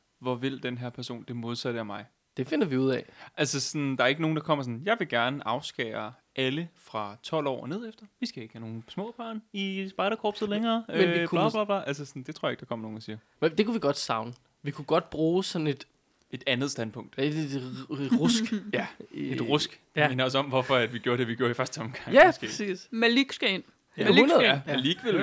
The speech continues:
Speaker 4: ville
Speaker 1: jo,
Speaker 4: være dejligt.
Speaker 1: han
Speaker 4: Det
Speaker 1: ville
Speaker 4: gad
Speaker 1: jo
Speaker 4: jeg godt.
Speaker 1: brænde uniformerne,
Speaker 4: Ja, ja.
Speaker 1: altså sådan helt højtideligt på et
Speaker 2: Ja, ja,
Speaker 1: bål,
Speaker 2: ja.
Speaker 1: og
Speaker 4: Ja.
Speaker 1: lave noget, der hed... Øh, <laughs> nej, nu skal jeg stoppe.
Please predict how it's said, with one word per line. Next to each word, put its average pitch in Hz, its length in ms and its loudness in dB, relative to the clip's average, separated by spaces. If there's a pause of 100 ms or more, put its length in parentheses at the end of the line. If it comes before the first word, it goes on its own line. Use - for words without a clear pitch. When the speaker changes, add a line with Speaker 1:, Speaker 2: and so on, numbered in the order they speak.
Speaker 4:
ville 123 80 6
Speaker 1:
jo, 123 60 4
Speaker 4:
være 120 100 4
dejligt. 131 220 -2
Speaker 1:
han 135 100 2
Speaker 4:
Det 170 60 2
Speaker 1:
ville 185 120 8
Speaker 4:
gad 139 60 6
Speaker 1:
jo 127 40 8
Speaker 4:
jeg 123 60 4
godt. 143 120 2
Speaker 1:
brænde 151 260 2
uniformerne, 135 520 0
Speaker 4:
Ja, 120 420 0
ja. 202 100 0
Speaker 1:
altså 120 400 4 (160)
sådan 127 240 -2
helt 147 240 0
højtideligt 131 500 -2
på - 80 -4
et 160 40 2
Speaker 2:
Ja, 240 160 6
ja, 190 60 8
Speaker 1:
bål, 202 180 6
Speaker 2:
ja. 165 80 4
Speaker 1:
og 123 260 0 (200)
Speaker 4:
Ja. - 40 -8 (580)
Speaker 1:
lave 127 220 2
noget, 147 200 2
der 147 120 4
hed... 127 460 2
Øh, 117 460 0 (320)
<laughs> 147 260 -6
nej, 156 80 -2 (220)
nu 127 60 -12
skal - 260 -16
jeg 123 100 -10
stoppe. - 360 -10